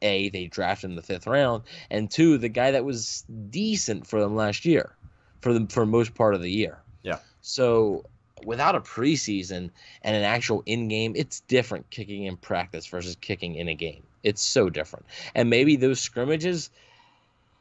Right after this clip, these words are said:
Speaker 1: maybe, you know, obviously they'll do some kicking there, but even then, it's a different mindset. You know that, like,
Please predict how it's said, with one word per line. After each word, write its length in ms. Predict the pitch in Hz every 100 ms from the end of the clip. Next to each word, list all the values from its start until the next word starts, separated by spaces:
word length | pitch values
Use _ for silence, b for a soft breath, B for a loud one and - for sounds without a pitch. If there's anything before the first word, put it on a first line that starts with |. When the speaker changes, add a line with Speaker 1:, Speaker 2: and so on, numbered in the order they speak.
| _ _ _ _
Speaker 1:
maybe, 380 | 80 107 139 156
you 160 | 143 120
know, 100 | 127
obviously 360 | 101 127 127
they'll 120 | 123 123
do 160 | 139
some 160 | 127 110
kicking 300 | 151 143 113
there, 260 | 151 180
but 120 | 135 156
even 280 | 180 180
then, 240 | 202 160 101
it's 160 | 147
a 40 | 214
different 300 | 233 226 180
mindset. 560 | 170 196 170 - 78
You 160 | 143 165
know 400 | 170 196 202 131
that, 360 | 110 117 117 -
like, 260 | 127 120